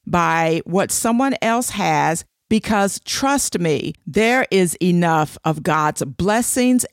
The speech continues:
and favor to go around. And God is just waiting to distribute and pour them out over our lives.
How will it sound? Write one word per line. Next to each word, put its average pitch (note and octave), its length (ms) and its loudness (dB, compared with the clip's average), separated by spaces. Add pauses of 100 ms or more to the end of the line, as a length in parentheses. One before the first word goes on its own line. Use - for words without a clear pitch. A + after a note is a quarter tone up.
and A#3 520 0
favor D#3+ 920 0 (240)
to F#3+ 160 0
go F#3 260 2
around. E3 800 0 (520)
And F3+ 340 0
God G#3+ 540 -2
is F#3+ 220 0
just F3 460 0
waiting D#3 880 0 (240)
to A3 140 2
distribute A3 920 0 (320)
and E3+ 420 0 (100)
pour A#3+ 680 0
them G3+ 360 -2
out D#3 440 -2 (320)
over E3+ 420 2 (100)
our D#3+ 360 2
lives. D3+ 720 -4